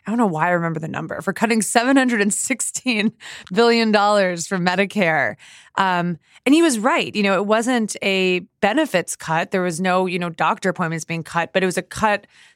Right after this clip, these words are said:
that would take place by changing the way that doctors are paid. So there's some of that going on in the Trump budget. There are some things around the margins with how Medicare pays for drugs that the analysis I've seen says they probably won't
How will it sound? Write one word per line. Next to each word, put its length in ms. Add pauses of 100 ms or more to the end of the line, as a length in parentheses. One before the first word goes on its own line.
that 100
would 120
take 260
place 340
by 160
changing 600
the 100
way 220
that 120
doctors 380
are 80
paid. 320
So 80
there's 160
some 160
of 100
that 260
going 260
on 340 (480)
in 100
the 80
Trump 320
budget. 540 (400)
There 180
are 160
some 380
things 520
around 280
the 80
margins 720
with 140
how 500
Medicare 540
pays 360
for 380
drugs 600
that 280 (540)
the 80
analysis 380
I've 120
seen 360
says 220
they 100
probably 640
won't 540